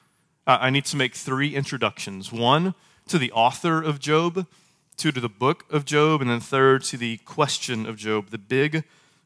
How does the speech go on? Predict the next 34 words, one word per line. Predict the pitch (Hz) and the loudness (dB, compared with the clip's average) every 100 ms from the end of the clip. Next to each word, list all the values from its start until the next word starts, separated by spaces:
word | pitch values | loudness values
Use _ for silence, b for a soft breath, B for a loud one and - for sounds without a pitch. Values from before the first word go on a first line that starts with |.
| - | -6
question | 147 139 - 139 | -2 0 -2 -4
that | 120 | -6
Job | 110 120 123 127 | -4 -2 0 -2
is | 123 98 - | -6 -12 -6
asking. | 104 104 - 110 95 98 | -6 -6 -8 -8 -8 -10
And | 113 | -8
so | - 131 120 117 b b | -2 2 2 0 b b
first, | - - 160 165 - - 135 | -6 2 4 2 -2 -8 0
the | 127 | 4
author | 120 135 156 143 | 4 4 0 0
of | 135 117 | 0 -4
Job. | 113 110 101 95 b b b b - | -2 -2 -2 -8 b b b b 4
Um, | 151 135 | 4 6
Job | 127 160 | 6 6
was | 160 131 | 6 2
written, | 139 175 156 | 0 0 -2
it's | - | 0
anonymous, | 131 151 156 127 120 | 4 6 6 2 -2
but | 139 | -8
it | |
was | 127 123 | -8 -4
written | 151 165 131 | -2 0 4
by | 135 131 139 | 6 6 4
a | 127 120 | 0 -2
Hebrew, | 123 151 165 196 220 - b b | -4 -4 -4 -2 -4 -6 b b
uh, | 151 131 123 127 | 4 6 4 0
who | 180 165 | 0 4
was | 147 135 120 | 6 4 0
well-versed. | 117 139 170 139 131 104 - | 0 2 2 2 -2 -2 -6
He, | 143 131 | -6 -6
he | 139 | -2
knew | 139 143 160 | 0 2 2
the | 156 | 0
scriptures, | - 135 - 110 98 - | -4 -6 -6 -10 -10 -12